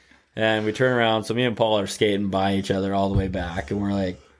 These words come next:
chatting. We've, like, talked about how funny it'd be if we fought at the Ralph, like, all this stuff, whatever. I take the face off, lose the face off to Gords, Connor Gorder,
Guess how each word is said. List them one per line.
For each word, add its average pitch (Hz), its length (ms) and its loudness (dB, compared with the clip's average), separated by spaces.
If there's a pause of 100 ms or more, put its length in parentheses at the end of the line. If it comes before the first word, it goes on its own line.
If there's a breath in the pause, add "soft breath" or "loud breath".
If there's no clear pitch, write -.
(160 soft breath)
chatting. 95 460 -2
We've, 98 160 -2
like, 98 200 -4
talked 95 320 0
about 98 160 -2
how 98 100 0
funny 98 300 -2
it'd 98 120 0
be 101 120 0
if 98 120 -2
we 104 100 -2
fought 95 360 -2
at 92 120 -8
the 98 100 -4
Ralph, 95 440 -8
like, 95 180 -4
all 95 200 0
this 95 200 -4
stuff, 95 380 -4
whatever. 95 440 -6 (1000 loud breath)
I 104 160 2
take 110 240 2
the 98 80 -2
face 101 340 -2
off, 95 340 -6 (400 loud breath)
lose 117 240 2
the 117 60 4
face 104 360 0
off 101 300 -2
to 101 80 -2
Gords, 95 720 -2
Connor 101 280 -2
Gorder, 95 460 -6